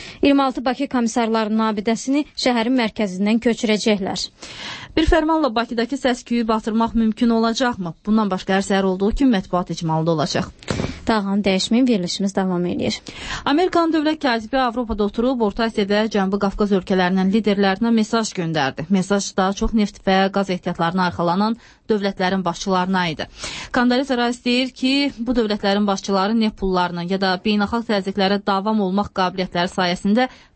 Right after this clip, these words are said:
Speaker 2: qısa müddət üçün oynaya bilərlər. Amma onlar on səkkizinci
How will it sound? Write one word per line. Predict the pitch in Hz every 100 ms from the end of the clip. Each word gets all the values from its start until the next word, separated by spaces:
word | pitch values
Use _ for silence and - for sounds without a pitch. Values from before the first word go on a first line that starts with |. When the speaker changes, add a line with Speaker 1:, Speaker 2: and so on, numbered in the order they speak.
| -
Speaker 2:
qısa | 285 - 311
müddət | 214 170 170 -
üçün | - 185
oynaya | 170 170 165
bilərlər. | 170 156 156 139 - -
Amma | - 202 208
onlar | 202 226 226
on | 208
səkkizinci | 196 190 196 196 196